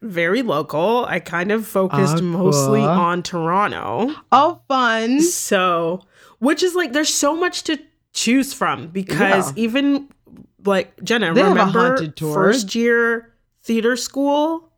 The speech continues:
Speaker 2: <laughs> Shut up, man. <laughs>
Speaker 1: Dude. So anyone who doesn't know, Humber College,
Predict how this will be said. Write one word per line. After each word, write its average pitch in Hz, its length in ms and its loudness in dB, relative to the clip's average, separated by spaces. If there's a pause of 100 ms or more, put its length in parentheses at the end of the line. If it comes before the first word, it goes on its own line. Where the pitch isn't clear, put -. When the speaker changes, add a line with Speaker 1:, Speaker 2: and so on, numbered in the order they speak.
(120)
Speaker 2:
<laughs> 135 360 -2
Shut 135 340 -4
up, 123 140 -6
man. 127 340 0 (520)
<laughs> - 520 -12 (120)
Speaker 1:
Dude. 196 580 0 (300)
So - 200 -2
anyone 254 320 -2
who 240 100 -2
doesn't 208 300 -2
know, 202 840 0
Humber 202 300 -2
College, 180 880 -2